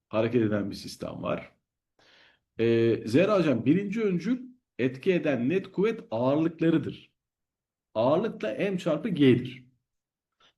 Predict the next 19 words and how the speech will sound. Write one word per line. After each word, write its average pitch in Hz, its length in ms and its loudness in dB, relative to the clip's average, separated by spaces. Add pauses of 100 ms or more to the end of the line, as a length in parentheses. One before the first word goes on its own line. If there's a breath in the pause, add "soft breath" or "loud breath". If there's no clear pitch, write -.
Ama 160 220 2
dikkat 131 260 4
edin 208 160 4
soruya, - 680 -2
biri 170 320 4
bir 202 180 0
kilogram, 196 500 2
biri 185 180 2
bir 180 200 2
gramdı. 127 540 2 (1120)
Biri 113 260 2
bir 135 200 4
kilogram, 117 680 -2 (640)
biri 147 280 4
bir 151 180 4
gramdı. 117 560 0 (1800)
F 226 300 -2 (1200)
cismin 185 380 -2
ağırlığıdır. 180 800 4